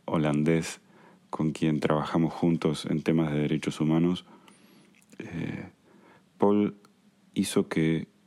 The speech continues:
yo me diese cuenta por primera vez, me regaló un libro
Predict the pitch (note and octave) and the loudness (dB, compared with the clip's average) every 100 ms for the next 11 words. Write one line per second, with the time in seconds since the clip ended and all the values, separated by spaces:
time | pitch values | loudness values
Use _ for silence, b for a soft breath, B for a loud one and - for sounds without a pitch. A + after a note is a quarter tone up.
0 | - - G2 F#2 F2 E2 F#2 F2+ - - | -16 -4 0 2 4 2 2 0 -4 -2
1 | F2+ D#2 C#2+ - C#2 C2 _ _ b b | 0 2 0 -2 -4 -6 _ _ b b
2 | b b b _ - - - D#2+ E2+ E2+ | b b b _ -4 -4 0 2 2 4
3 | E2+ E2+ E2+ - _ _ b b b b | 2 2 -2 -12 _ _ b b b b
4 | _ - D2+ D2+ D#2 D2+ D#2 D#2 E2 E2 | _ -6 -4 -2 0 0 2 2 2 2
5 | D#2+ D#2 | 2 0